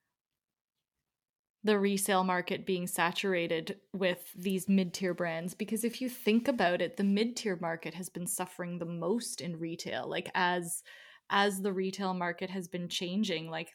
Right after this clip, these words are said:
think of how many of these mid-tier brands have been closing, at least from Canada, like, their Canadian stores. Like, over,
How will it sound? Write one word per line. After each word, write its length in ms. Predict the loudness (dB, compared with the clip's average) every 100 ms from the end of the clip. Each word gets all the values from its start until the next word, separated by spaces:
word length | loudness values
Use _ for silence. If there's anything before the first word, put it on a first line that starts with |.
| -2
think 160 | 0
of 80 | 0
how 480 | -6 -4 0 2 4
many 320 | 2 0 -2
of 100 | -4
these 220 | -2 -2
mid-tier 360 | -2 -4 -4 -4
brands 320 | -2 -2 -4
have 140 | -10 -6
been 160 | -6
closing, 640 | -4 -2 0 0 0 -2 0
at 120 | 0
least 260 | 0 -2
from 180 | -2 -4
Canada, 440 | 0 0 2 0 -2
like, 220 | -4 -8 -18 -18 -4
their 140 | -2
Canadian 640 | 0 2 4 4 0 -6 -4
stores. 540 | -4 -4 -4 -6 -2
Like, 240 | 0 0 -2 -12 -14 -16 -2 4
over, 560 | 4 8 8 6 2